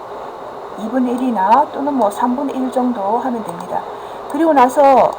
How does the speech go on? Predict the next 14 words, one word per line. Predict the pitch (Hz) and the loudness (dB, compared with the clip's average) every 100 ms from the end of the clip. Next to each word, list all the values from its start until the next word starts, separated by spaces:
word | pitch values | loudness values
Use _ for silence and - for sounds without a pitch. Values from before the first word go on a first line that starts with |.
| - | -8
이 | 247 254 | -4 -4
결제를 | - 262 - 277 240 | 0 0 2 2 2
선택한 | 233 254 262 233 214 | 0 -2 0 0 2
다음에 | 214 208 185 190 240 - - - - - - | 2 2 0 -2 -2 -4 -10 -12 -12 -10 0
예전에는 | 233 262 370 523 349 320 320 320 320 320 | 0 2 4 6 6 6 6 8 6 2
복-, | - - - - | -6 -8 -12 -6
그림으로 | 294 349 392 330 | 0 2 2 2
복사해서 | 226 202 - 220 214 220 208 208 | 2 -2 0 -2 0 2 4 2
붙여넣기를 | 294 320 277 - 202 | -2 -2 -2 -2 -6
했는데, | 196 190 196 247 226 | -6 -6 -2 0 0
지금은 | - 285 320 349 254 233 247 180 - - | -4 -6 -2 0 2 0 0 -4 -12 -12
복사를 | - - - 370 370 | -10 -6 4 4 6
한 | 285 208 | 0 2
다음에 | 214 233 214 185 214 302 | 4 4 4 -2 -2 -2